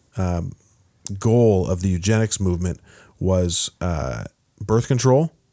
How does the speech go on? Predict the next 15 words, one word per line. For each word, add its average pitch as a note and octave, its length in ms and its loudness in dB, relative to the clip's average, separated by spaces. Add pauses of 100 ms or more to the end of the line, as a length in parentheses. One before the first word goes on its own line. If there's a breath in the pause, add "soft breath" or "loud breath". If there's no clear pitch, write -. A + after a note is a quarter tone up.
(600)
for B2+ 260 2
poor D3 240 6
people G#2 360 2
and G#2 80 2
black F#2+ 240 2
people G#2 320 -2 (400)
and F2+ 440 -4
Mexicans F#2 640 -2
and F2 220 -4 (360)
everybody F#2 400 0
else F2+ 200 -2
they F2+ 120 -4
didn't F2 180 -4
want, F2 240 -6
undesirables. F#2+ 840 -2